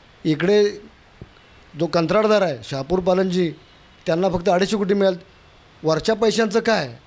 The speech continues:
वरच्या दीडशे दोनशे कोटी रुपये कोणी खाल्ले? हा त्यांचा खरं तर सवाल आहे. ह्याच्यावरती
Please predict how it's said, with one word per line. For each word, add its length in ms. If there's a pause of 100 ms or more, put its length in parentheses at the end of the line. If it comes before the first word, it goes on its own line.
(180)
वरच्या 220
दीडशे 260
दोनशे 280
कोटी 240
रुपये 200
कोणी 260
खाल्ले? 280 (320)
हा 80
त्यांचा 400 (600)
खरं 160
तर 80
सवाल 320
आहे. 100 (600)
ह्याच्यावरती 760